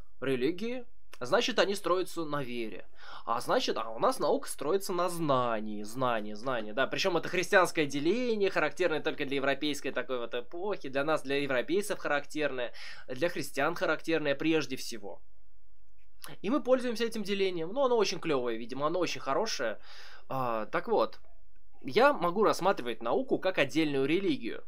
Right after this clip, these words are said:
И это вполне возможно. Адептов у нее очень много. В соответствии с тем определением, которое мы рассмотрели, большая часть людей, закончивших школу, лучше разбирается в науке, чем средний адепт православия в христианстве. Вот это тоже важно фиксировать.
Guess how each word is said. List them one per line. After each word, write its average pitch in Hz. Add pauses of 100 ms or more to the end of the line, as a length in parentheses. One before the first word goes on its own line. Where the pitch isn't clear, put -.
(120)
И 135
это 180
вполне 196
возможно. 170
Адептов 196
у -
нее 135
очень 147
много. 143 (420)
В -
соответствии 175
с -
тем 165
определением, 143
которое 139
мы 131
рассмотрели, 131
большая 202
часть 220
людей, 170
закончивших 185
школу, 190
лучше 165
разбирается 147
в -
науке, 135 (240)
чем 160
средний 160
адепт 160
православия 143
в -
христианстве. 156 (560)
Вот 147
это 208
тоже 190
важно 156
фиксировать. 117